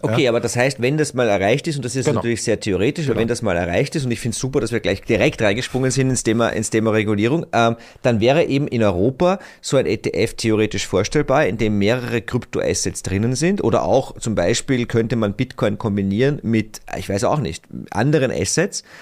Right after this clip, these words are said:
Speaker 1: aber ich darf kein E T F, wo nur ein Asset drin ist. Also,
Speaker 2: Genau, genau.
Speaker 1: das heißt, ich darf auch keinen Gold-E T F in, in Europa verkaufen. Was ja total eigenartig ist. Ich meine, der Gold-E T F läuft in Amerika seit zweitausendvier
Speaker 2: Mhm.
Speaker 1: und, und auch bei Bitcoin lässt sich ja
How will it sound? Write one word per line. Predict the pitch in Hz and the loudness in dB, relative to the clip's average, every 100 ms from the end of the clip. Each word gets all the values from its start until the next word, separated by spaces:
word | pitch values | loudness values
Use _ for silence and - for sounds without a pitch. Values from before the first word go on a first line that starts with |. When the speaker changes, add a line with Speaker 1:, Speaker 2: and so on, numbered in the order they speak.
| - - | -20 -4
Speaker 1:
aber | 120 127 | 0 0
ich | 127 | 2
darf | 120 - | 0 0
kein | 139 156 - | -2 0 -2
E | 107 | -4
T | - | -4
F, | - 156 - - - - - - _ _ _ _ _ _ | 0 0 -2 -12 -20 -20 -20 -20 _ _ _ _ _ _
wo | 123 131 | 0 4
nur | 143 156 | 4 2
ein | 113 131 143 | 2 0 0
Asset | 117 117 - - | 0 0 -2 -2
drin | 98 | 0
ist. | 82 | 0
Also, | 80 107 | 0 0
Speaker 2:
Genau, | 101 | -2
genau. | - - - | -6 -8 -2
Speaker 1:
das | 117 | 0
heißt, | 139 | 0
ich | 139 | 2
darf | 135 | 2
auch | 165 | 2
keinen | - 151 156 | 0 0 2
Gold-E | 123 120 82 | 2 2 2
T | - 69 | -2 -2
F | 78 101 | -2 -4
in, | |
in | 53 - 95 | -6 -2 2
Europa | 98 85 82 82 | 2 0 -2 -4
verkaufen. | 90 - 50 - - - - - | -6 -8 -10 -10 -14 -16 -20 -4
Was | 107 | 0
ja | 165 | 2
total | 160 - 139 175 - - | 0 -2 0 0 -2 -6
eigenartig | 143 185 156 - - - | -2 -2 -4 -8 -8 -10
ist. | - 98 | -8 -8
Ich | 98 | -2
meine, | 110 | 0
der | 113 | 2
Gold-E | 117 139 135 | 2 2 0
T | 104 | 0
F | 151 117 | 0 2
läuft | 110 - | 0 2
in | 123 117 | -2 -2
Amerika | 101 107 127 123 | 0 2 2 0
seit | 120 104 | -4 -2
zweitausendvier | 98 101 107 95 - 143 101 - - | 0 0 -2 -8 -4 0 2 0 -2
Speaker 2:
Mhm. | |
Speaker 1:
und, | 110 117 117 - | 0 2 0 -2
und | 113 | 0
auch | 110 | 0
bei | - 120 | 0 0
Bitcoin | 156 - 131 110 | 0 0 0 2
lässt | 107 - | 2 0
sich | 123 | -2
ja | 127 104 | 0 0